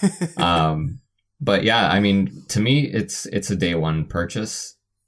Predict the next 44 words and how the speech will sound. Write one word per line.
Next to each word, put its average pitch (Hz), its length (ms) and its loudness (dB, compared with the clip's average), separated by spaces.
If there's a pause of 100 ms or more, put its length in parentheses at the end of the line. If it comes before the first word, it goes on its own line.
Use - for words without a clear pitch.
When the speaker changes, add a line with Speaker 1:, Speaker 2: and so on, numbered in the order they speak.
Speaker 2:
Uh, 87 220 0
I 87 100 2
like 95 240 2
the 101 80 -6
fact 98 420 0
that 95 180 4
it's 92 200 -4
kinda 98 280 0
back 92 280 0
to 95 80 -6
basics, 98 480 -2
but - 140 -4
with 82 160 -6
still 92 380 -2
a - 80 -4
little 92 160 2
bit 90 120 0
of 82 80 -4
spice. 101 560 -2
Like, 82 180 -6
you 120 60 -14
still - 180 -6
have 90 120 -6
some - 140 -8
super 95 340 -4
moves 95 460 2
and, 80 260 -2 (640)
and 82 160 -4
so 104 160 2
on 92 140 4
and 87 120 -4
so 90 180 0
forth. 92 520 -2 (320)
Um, 147 580 0 (400)
yeah, 69 320 -4 (100)
t-, - 100 -2
it's, - 340 -2
it's - 160 -4
a 113 40 2
no-brainer 82 460 2
for 78 140 -6
me 65 160 -4
anyway. 50 400 -8
Speaker 1:
Yeah. - 160 -16